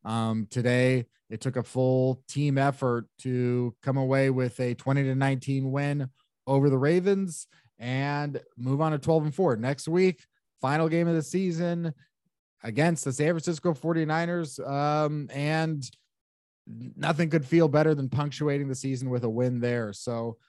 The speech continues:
uh, we'll be back for the next Instant Reaction show after next week's show. So hit subscribe to this show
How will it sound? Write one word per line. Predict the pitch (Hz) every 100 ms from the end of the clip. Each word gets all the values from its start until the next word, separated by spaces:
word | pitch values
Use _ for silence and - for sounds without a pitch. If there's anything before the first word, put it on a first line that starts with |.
| _ -
uh, | 117
we'll | 117 151
be | 156
back | 156 160 160
for | -
the | 135
next | 135 151 - -
Instant | 156 139 139
Reaction | 143 139 143 139 - 139
show | 131 151 139 139
after | 131 135 127
next | 110 127 180 -
week's | 185 180 -
show. | 190 214
So | - 139 120 - _ _
hit | 160 -
subscribe | 147 131 - 160 170 165 147
to | 131
this | 113 160 170 - -
show | - - - 160 160 175 170